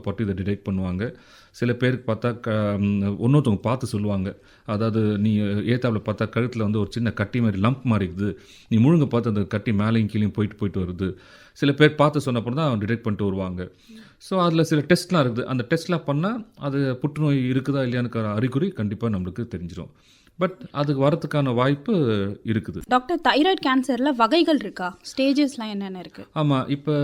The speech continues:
Speaker 1: தைராய்டு கேன்சர்ல பாத்தீங்கன்னா மொத்தம் மூணு விதமான கேன்சர்ஸா சொல்லுவாங்க. ஒண்ணு வந்து papillary thyroid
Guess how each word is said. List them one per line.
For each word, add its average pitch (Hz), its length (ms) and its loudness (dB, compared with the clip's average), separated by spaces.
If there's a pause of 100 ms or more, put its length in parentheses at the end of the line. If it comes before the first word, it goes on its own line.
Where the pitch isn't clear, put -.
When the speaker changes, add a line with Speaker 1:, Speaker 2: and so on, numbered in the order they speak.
(600)
Speaker 1:
தைராய்டு 202 400 2
கேன்சர்ல 147 580 0
பாத்தீங்கன்னா 135 600 -2
மொத்தம் 117 760 -2 (220)
மூணு 151 360 2
விதமான 135 560 0
கேன்சர்ஸா 107 720 -2
சொல்லுவாங்க. 98 680 -4 (300)
ஒண்ணு 120 160 0
வந்து 127 280 0
papillary 123 640 -4
thyroid 104 300 -2